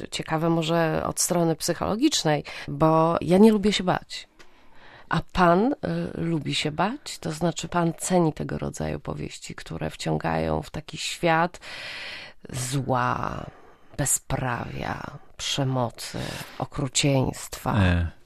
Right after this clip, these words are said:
Speaker 2: tak, lubię to, przyznaję, ale lubię też, jak dobro wygrywa mimo wszystko. Nie lubię powieści, które traktują o złu czy o czymś koszmarnym, a, a kończą się niedobrze.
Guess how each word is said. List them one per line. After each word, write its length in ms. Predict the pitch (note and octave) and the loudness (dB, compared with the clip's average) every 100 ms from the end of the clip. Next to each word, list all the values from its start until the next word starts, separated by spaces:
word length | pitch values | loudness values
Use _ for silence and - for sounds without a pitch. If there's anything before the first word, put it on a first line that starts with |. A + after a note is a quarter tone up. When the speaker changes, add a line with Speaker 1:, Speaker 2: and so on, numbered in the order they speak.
| - | -4
Speaker 2:
tak, 380 | - F2 - - - | 2 2 0 -10 -4
lubię 400 | G2+ F#2 F#2+ F#2 | 4 6 6 4
to, 340 | - G#2 B2+ | 4 4 2
przyznaję, 680 | - - F2 F2+ F2+ F#2+ A2 - | 0 -2 2 4 4 4 2 4
ale 220 | G2+ F#2+ | 4 6
lubię 240 | F#2+ F#2+ | 6 4
też, 380 | F#2 G2 - - | 2 0 -2 -2
jak 340 | G2 F2 - - | 0 -2 -2 0
dobro 320 | F2+ F2+ F2 | 4 6 8
wygrywa 420 | F2 E2 F2+ E2 | 6 6 4 4
mimo 240 | F2+ E2+ F2 | 2 2 2
wszystko. 340 | - - - | -2 -4 -2
Nie 120 | E2 | 0
lubię 460 | G#2 G2+ F#2 F#2 F#2 | 2 2 2 0 0
powieści, 440 | F2+ F2 F2+ - F2+ | 0 0 0 -2 -6
które 240 | - F#2+ | -6 -6
traktują 600 | - F2+ - F#2 F2 F2+ | -6 -10 -4 -2 0 0
o 100 | E2+ | -2
złu 340 | D#2+ E2 F2+ F2 | -2 0 0 0
czy 220 | - F#2 | -2 -2
o 320 | F2+ F2 F2+ | -2 -2 -4
czymś 340 | F2+ F2 F2 - | -4 -6 -6 -6
koszmarnym, 720 | - - F2+ F2 E2+ F2+ F2+ | -6 -6 -2 0 2 2 2
a, 300 | F#2+ E2+ F2 | 0 -2 0
a 100 | F2 | -2
kończą 380 | F#2 F2 E2+ - | 0 0 0 -2
się 360 | F2 - F2 F#2 | -6 -4 -4 -4
niedobrze. 480 | F2+ F2 E2+ D#2 | -2 -2 -4 -6